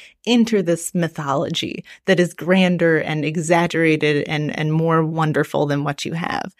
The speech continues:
That is a lot of the reason that I write. It's a lot of the reason that I write genre. And so when I sit down to come with,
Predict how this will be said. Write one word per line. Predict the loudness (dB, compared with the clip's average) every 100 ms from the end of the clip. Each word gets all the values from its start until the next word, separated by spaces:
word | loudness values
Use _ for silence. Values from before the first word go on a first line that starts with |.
| -14
That | 0 2 2
is | 0
a |
lot | 2 2
of | 0
the | -2
reason | 0 0 0
that | 0
I | 0
write. | 0 2 0 -2
It's | -8 -4
a |
lot | 0 2 2
of | -2
the | -4
reason | -4 -4 -4
that | -4
I | -4
write | -4 -2
genre. | 2 4 4 2
And | 0 -2
so | 0 0
when | 0 0
I | 0
sit | -2 -2
down | 0 -2
to | -2
come | -4 -6
with, | -6